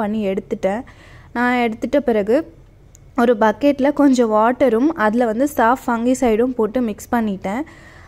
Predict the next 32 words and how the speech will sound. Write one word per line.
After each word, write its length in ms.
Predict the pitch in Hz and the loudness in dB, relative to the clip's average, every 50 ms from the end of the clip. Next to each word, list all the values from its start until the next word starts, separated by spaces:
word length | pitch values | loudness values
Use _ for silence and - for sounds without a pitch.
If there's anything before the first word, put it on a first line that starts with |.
| - - | -10 -4
ஆ, 220 | 226 226 226 233 - | 0 0 0 0 2
இந்த 260 | 269 269 285 285 285 | 2 2 2 2 2
தண்ணி 380 | 285 - 226 226 240 269 294 294 | 0 0 -2 0 2 2 2 2
வந்து 420 | 262 233 226 220 226 302 339 330 | 2 0 -2 -2 -2 -2 0 0
ஒரு 440 | 302 269 240 240 240 233 233 226 226 - | 0 2 2 4 4 4 2 0 0 0
ஃபைவ் 240 | 262 254 247 254 247 254 | 0 2 2 4 4 2
லிட்டர் 240 | 247 247 269 294 294 | 2 4 2 2 4
அளவுக்கு 420 | 269 247 240 240 247 262 - 294 | 4 2 2 2 2 0 0 0
நீங்க 320 | 247 247 233 220 214 208 196 | -2 -2 -2 -2 -2 -2 -2
எடுத்துக்கோங்க. 580 | 202 - - 240 226 - 208 190 190 190 190 214 262 285 - - - - - - - - - - - - | -4 -2 -4 -4 -2 -2 -4 -4 -4 -4 -6 -6 -6 -8 -12 -20 -20 -20 -20 -20 -20 -20 -20 -20 -14 -6
எடுத்துட்டு 500 | - 240 254 247 - 294 226 277 320 330 | -2 -2 -2 0 -2 -2 0 2 2 4
அதுல 560 | 302 269 254 247 247 240 233 233 226 226 233 226 - - - - | 4 4 4 4 4 4 4 6 4 4 2 0 -4 -10 -6 0
ஒரு 480 | 247 240 233 240 240 240 240 233 233 240 | 2 4 6 6 6 6 4 2 0 -2
ஃபோர் 240 | - 262 254 247 208 | 2 2 2 2 2
கிராம்ஸ் 360 | 220 226 233 262 277 254 - | 2 0 2 0 -2 -2 -2
அளவுக்கு 420 | 240 214 220 208 214 208 - 269 285 | -2 -2 0 -2 -4 -4 -2 -2 -2
நீங்க 360 | 277 254 226 214 202 202 202 - - - - - - - - | -2 -2 -4 -4 -4 -6 -6 -10 -18 -20 -20 -20 -16 -8 -4
ஃபங்கிசைட் 420 | 226 233 247 269 254 269 233 226 | -2 0 0 2 2 2 0 0
போட்டு 220 | - 214 214 262 269 | 0 -4 -2 0 -2
மிக்ஸ் 340 | 247 220 202 - - - 233 | -2 -2 -6 -8 -8 -6 -6
பண்ணிருங்க. 420 | 220 214 202 185 185 185 185 202 220 226 - - - - - - | -4 -4 -4 -4 -4 -4 -4 -6 -6 -8 -12 -12 -10 -8 -6 -6
மிக்ஸ் 240 | 254 240 233 - - | -6 -6 -6 -6 -2
பண்ணிட்டு, 400 | - 302 294 269 226 - 247 277 | 0 2 2 2 2 2 0 0
இப்போ 200 | 277 262 - 240 | 0 0 -2 -2
நம்ம 300 | 240 226 226 220 220 214 | -2 -2 -4 -4 -4 -4
வந்து 340 | 208 208 214 247 311 370 - - - - - - - - | -4 -4 -4 -4 -4 -6 -6 -14 -20 -20 -20 -20 -14 -6
அந்த 240 | - 226 240 247 233 - | -2 0 0 0 0 0
பிளான்ட்டை 360 | 247 214 220 233 262 262 294 | 0 0 0 0 0 0 0
இந்த 280 | 302 269 247 233 220 208 | 0 0 2 2 2 2
வாட்டர்ல 500 | 208 202 220 233 - 285 285 277 269 233 | 2 2 2 2 2 0 0 2 0 0
வந்து 360 | 220 208 208 214 262 285 269 | -2 -2 -4 -2 0 0 2
ஒரு 160 | 247 214 | 2 0